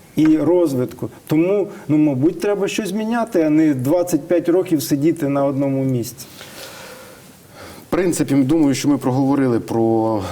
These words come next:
Speaker 2: позашкілля достатньо. Сподіваюсь, наші глядачі для себе більше прояснили ситуацію, яка навколо цього сталася. Е, давайте торкнемось на завершення програми про звернення, традиційні для, в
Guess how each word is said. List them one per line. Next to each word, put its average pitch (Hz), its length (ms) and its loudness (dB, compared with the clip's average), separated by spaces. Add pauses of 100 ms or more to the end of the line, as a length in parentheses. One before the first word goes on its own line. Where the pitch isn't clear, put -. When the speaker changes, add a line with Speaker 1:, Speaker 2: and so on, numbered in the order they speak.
Speaker 2:
позашкілля 110 640 0
достатньо. 101 920 -2 (140)
Сподіваюсь, 113 580 -2
наші 107 220 -2
глядачі 101 600 0
для 98 220 -2
себе 104 260 -2
більше 101 340 -4
прояснили 104 640 0
ситуацію, 117 680 -2
яка 95 200 -4
навколо 92 360 -4
цього 90 200 -4
сталася. 90 520 -2 (580)
Е, 107 340 2
давайте 127 320 -2
торкнемось 113 600 -2
на 107 60 -2
завершення 107 320 -2
програми 101 380 -4
про 104 200 -4
звернення, 101 600 -2
традиційні 101 720 -2
для, 90 460 -2
в 85 100 -4